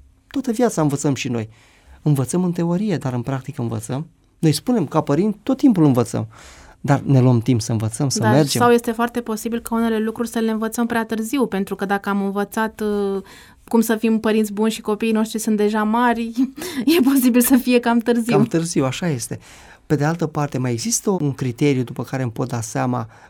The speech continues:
Speaker 1: mă pot evalua foarte bine. Stau de vorbă cu alți părinți. Tu cum procedezi? Când copilul își cere dulciuri, cum îi spui că nu-i dai? Deci, îți vezi care sunt metodele tale, cum procedezi tu când te compari,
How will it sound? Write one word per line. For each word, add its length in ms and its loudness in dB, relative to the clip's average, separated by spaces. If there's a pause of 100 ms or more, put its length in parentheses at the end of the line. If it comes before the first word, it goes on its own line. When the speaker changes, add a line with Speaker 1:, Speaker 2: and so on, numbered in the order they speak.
Speaker 1:
mă 240 -2
pot 200 -2
evalua 400 -2
foarte 380 -6
bine. 320 -4 (400)
Stau 320 -8
de 100 -2
vorbă 320 0
cu 140 -8
alți 240 -4
părinți. 540 -8 (280)
Tu 200 -8 (100)
cum 140 0
procedezi? 720 -4 (340)
Când 200 -4
copilul 380 -2
își 100 -2
cere 400 -2
dulciuri, 640 -4 (200)
cum 300 0
îi 120 2
spui 220 -2
că 100 -6
nu-i 140 -2
dai? 300 -6 (880)
Deci, 280 0 (260)
îți 200 0
vezi 220 0
care 160 -2
sunt 180 -2
metodele 440 -2
tale, 400 -4
cum 240 -6
procedezi 600 -2
tu 260 0 (260)
când 220 0
te 140 0
compari, 800 -4